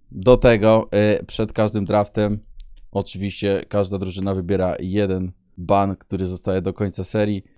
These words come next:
więc potencjalnie wykluczonych czempionów, jak możecie przeczytać, wytłuszczoną żółtą czcionką jest pięćdziesiąt postaci.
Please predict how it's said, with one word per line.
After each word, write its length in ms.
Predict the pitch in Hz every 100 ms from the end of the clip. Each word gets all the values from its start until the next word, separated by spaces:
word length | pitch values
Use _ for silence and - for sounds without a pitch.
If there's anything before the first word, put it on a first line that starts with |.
| -
więc 460 | 101 104 90 - -
potencjalnie 640 | 107 107 104 117 110 110
wykluczonych 500 | 98 101 98 107 104
czempionów, 420 | - 92 104 98
jak 120 | 98 98
możecie 320 | 95 90 101
przeczytać, 640 | - 95 107 107 98 -
wytłuszczoną 840 | 95 120 117 107 - 117 107 101 95
żółtą 360 | 107 107 107 107
czcionką 600 | - - 101 87 98 92 - _ _
jest 400 | 98 101 92 - _
pięćdziesiąt 480 | - 120 110 107 98
postaci. 520 | 101 - 98 90 98